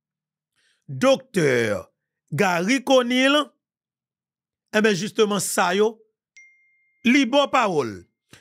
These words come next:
Li montre gen espoir, gen progression qu'a fait, gen avancée qu'a fait. Aurélie assume responsabilité, li comprend nature problème nan, parce que le diagnostic, li diagnostique problème nan. Donc, li montre que li gon connaissance générale de ça qu'a passé ya.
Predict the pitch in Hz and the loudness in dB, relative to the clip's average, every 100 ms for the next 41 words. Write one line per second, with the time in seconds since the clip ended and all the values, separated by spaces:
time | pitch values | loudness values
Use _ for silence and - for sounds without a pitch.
0 | - 196 277 285 277 226 262 247 - - | -4 -2 0 2 2 2 2 2 0 -4
1 | 151 104 - _ _ - 196 240 277 269 | -4 -4 -10 _ _ -2 0 2 2 2
2 | - 240 220 - - 151 - 156 233 254 | 0 0 -2 -4 -2 -2 -2 0 0 0
3 | 254 - 226 196 - - 147 - _ _ | -4 -4 -2 -4 -4 -6 -6 -6 _ _
4 | _ - 254 269 269 269 254 - 247 247 | _ -2 0 2 2 2 0 -2 2 2
5 | 214 - 180 185 170 165 175 262 285 262 | 2 0 0 0 0 0 0 0 0 0
6 | 247 226 233 214 240 220 185 160 139 127 | 0 0 0 0 -4 -2 -2 -2 -2 -6
7 | 113 - 202 - 226 170 196 190 220 - | -8 -6 -6 -2 -4 0 -4 -2 -4 -2
8 | 226 - 180 - 214 185 214 226 190 185 | -4 -2 -4 0 0 0 -2 -6 -6 -8
9 | 165 190 220 - 240 220 196 175 143 127 | -8 -2 -2 -2 -2 0 0 -2 -2 -6
10 | - - 294 254 294 302 - 302 294 285 | -8 -4 -2 0 0 0 0 -2 2 0
11 | 285 - 226 233 254 277 262 262 220 151 | -2 -6 -4 -4 -4 -2 -2 -2 -2 0
12 | 302 262 247 226 160 113 - _ - 196 | 0 2 2 0 -2 -8 -14 _ -4 -2
13 | 190 - - 135 131 120 - | -2 -6 -4 -4 -4 -8 -12